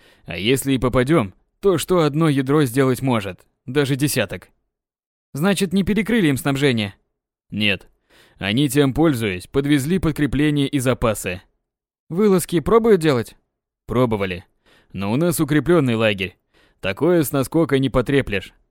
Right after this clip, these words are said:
Довольно быстро отстали. Теперь только татары беснуются. Последний месяц так и вообще словно с ума сошли. Если бы не наши земляные укрепления,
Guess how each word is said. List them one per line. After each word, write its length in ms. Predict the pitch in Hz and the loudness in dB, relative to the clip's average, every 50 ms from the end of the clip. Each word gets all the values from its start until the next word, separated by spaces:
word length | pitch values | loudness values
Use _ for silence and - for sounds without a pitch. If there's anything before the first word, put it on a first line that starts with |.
| _ _ | _ _
Довольно 500 | - 98 98 104 98 113 139 143 139 139 | -10 -4 -2 -2 0 2 2 2 2 2
быстро 340 | 131 156 175 135 - 120 110 | 4 4 4 4 2 0 -2
отстали. 480 | 104 - - - 120 107 95 90 90 - _ _ _ _ _ _ _ _ _ | -2 -4 -2 0 0 0 0 -2 -8 -12 _ _ _ _ _ _ _ _ _
Теперь 360 | - - 202 - 120 151 160 | -6 -6 -2 2 2 2 2
только 300 | - 160 156 147 - 156 | 4 2 2 2 2 0
татары 400 | - 151 139 - 175 185 151 123 | 2 2 0 2 2 2 4 2
беснуются. 680 | 107 110 107 - 135 135 127 117 - - 98 92 90 - _ _ _ | 2 -2 -4 -2 -2 0 0 -2 -2 -4 -8 -8 -10 -12 _ _ _
Последний 460 | - 127 120 - 185 202 185 165 165 151 | -6 -4 -4 -2 -2 -2 0 0 2 2
месяц 320 | 156 160 139 147 143 123 | 2 2 2 0 -2 0
так 200 | - 135 123 - | 0 -2 0 2
и 40 | 135 | 2
вообще 360 | 131 131 120 - - 170 156 | 2 2 2 2 2 2 2
словно 380 | - - 127 123 117 120 123 113 | 2 0 0 0 0 0 -2 -2
с 100 | - 147 | 0 0
ума 200 | 147 147 123 104 | 0 0 0 -2
сошли. 440 | 107 104 - - 107 98 90 - - _ _ _ _ _ _ _ | -2 -6 -6 -6 -6 -6 -6 -8 -12 _ _ _ _ _ _ _
Если 340 | - 95 104 113 117 - 127 | -6 -2 -2 -2 0 0 0
бы 120 | 123 123 | 0 2
не 100 | 123 127 | 2 2
наши 280 | 123 131 131 120 131 123 | 2 0 0 0 0 -2
земляные 400 | 120 127 127 127 127 131 127 123 | 0 0 0 0 2 2 2 0
укрепления, 720 | 120 120 123 120 123 151 170 151 120 107 95 92 87 - | 0 0 -2 -2 0 0 2 2 2 0 -2 -4 -6 -10